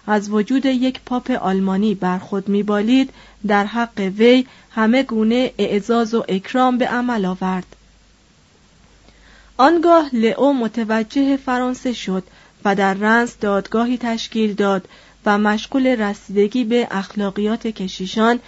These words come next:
و مردم غیر روحانی، فروش مناصب روحانی،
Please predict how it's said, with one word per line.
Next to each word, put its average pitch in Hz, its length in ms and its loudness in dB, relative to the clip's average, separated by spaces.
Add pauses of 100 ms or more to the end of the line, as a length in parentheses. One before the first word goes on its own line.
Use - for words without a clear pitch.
(320)
و 202 160 2
مردم 208 580 0
غیر 185 400 -2
روحانی، 190 760 0 (320)
فروش 247 480 2
مناصب 220 760 -2
روحانی، 190 840 0